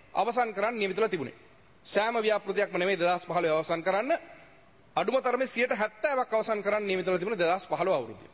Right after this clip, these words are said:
ඒ වගේම තමයි මම නියෝජනය කරන දෙවිනුවර ආසනයේ මහින්ද රාජපක්ෂ විද්‍යාලය අවට මහින්ද රාජපක්ෂ විද්‍යාලය කේන්ද්‍ර කරගනිමින් එම විද්‍යාලයේ ගොඩනැගිලි, ඒ වගේම එම විද්‍යාලයේ ක්‍රීඩාංගණය, එම විද්‍යාලයේ ශ්‍රවණාගාරය,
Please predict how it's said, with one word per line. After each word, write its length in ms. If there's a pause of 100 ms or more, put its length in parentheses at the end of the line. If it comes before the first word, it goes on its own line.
(560)
ඒ 60
වගේම 260
තමයි 140
මම 200
නියෝජනය 380
කරන 180
දෙවිනුවර 320
ආසනයේ 540 (420)
මහින්ද 300
රාජපක්ෂ 500
විද්‍යාලය 520 (560)
අවට 280 (840)
මහින්ද 240
රාජපක්ෂ 460
විද්‍යාලය 600
කේන්ද්‍ර 400
කරගනිමින් 500 (360)
එම 140
විද්‍යාලයේ 580
ගොඩනැගිලි, 540 (480)
ඒ 140
වගේම 320 (220)
එම 160
විද්‍යාලයේ 480
ක්‍රීඩාංගණය, 680 (420)
එම 180
විද්‍යාලයේ 540
ශ්‍රවණාගාරය, 840